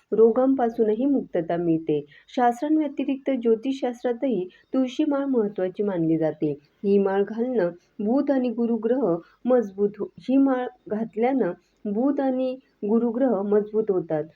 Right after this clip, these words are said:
तुळशीची माळ परिधान केल्यास कोणत्याही वास्तूतील दोष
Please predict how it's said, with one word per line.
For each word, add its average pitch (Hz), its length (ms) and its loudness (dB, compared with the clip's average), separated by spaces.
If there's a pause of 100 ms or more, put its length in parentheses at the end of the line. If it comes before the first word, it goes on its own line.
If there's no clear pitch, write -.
(220)
तुळशीची 269 420 2
माळ 285 240 -2 (100)
परिधान 247 400 0
केल्यास 233 380 -2 (280)
कोणत्याही 262 580 2
वास्तूतील 240 600 -2
दोष 208 280 2